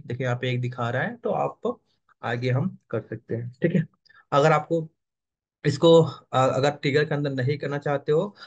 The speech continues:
तो पहले आप trigger के अंदर नहीं करेंगे, हम directly normally वैसे ही करेंगे, ठीक है। चलिए, अब बात करते हैं यहाँ पे future method को क्रिए-,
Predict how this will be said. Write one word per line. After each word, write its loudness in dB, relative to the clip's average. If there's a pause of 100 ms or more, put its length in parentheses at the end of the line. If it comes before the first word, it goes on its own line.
(120)
तो 2
पहले 2
आप 2
trigger 0
के -4
अंदर -4
नहीं -4
करेंगे, -4
हम -2
directly 0 (120)
normally -8 (300)
वैसे 2
ही 2
करेंगे, -4 (360)
ठीक -4
है। -4 (1000)
चलिए, 0 (1080)
अब 2
बात 2
करते -2
हैं 0
यहाँ -4 (100)
पे -8 (460)
future 4
method 0
को 0 (280)
क्रिए-, -2